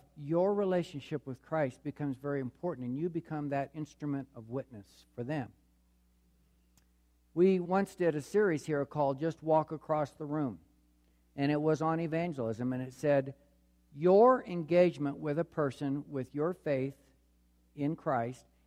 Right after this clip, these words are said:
is as simple as a walk across the room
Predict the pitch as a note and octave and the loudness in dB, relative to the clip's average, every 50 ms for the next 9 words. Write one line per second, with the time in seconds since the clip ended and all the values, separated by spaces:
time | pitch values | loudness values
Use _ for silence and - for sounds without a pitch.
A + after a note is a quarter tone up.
0 | _ - D3+ C#3+ C3+ - - - - - D#3+ C3+ A#2+ - - - F3+ F3+ - F#3+ | _ -2 -2 -2 -2 -2 -8 -20 -12 -6 -6 -6 -6 -6 -6 -4 -4 -4 -2 -4
1 | F#3+ F#3 F3+ - - C3+ A#2 B2 A2 A2+ C3 C3+ C3+ C3 - C#3+ - - C#3 C3 | -4 -4 -6 -6 -8 -8 -8 -8 -6 -4 -4 -4 -4 -6 -10 -12 -8 -4 -2 -2
2 | B2+ B2 - - C3+ A#2+ A2+ G#2 F2+ F2 | -2 -4 -8 -10 -8 -8 -8 -8 -10 -14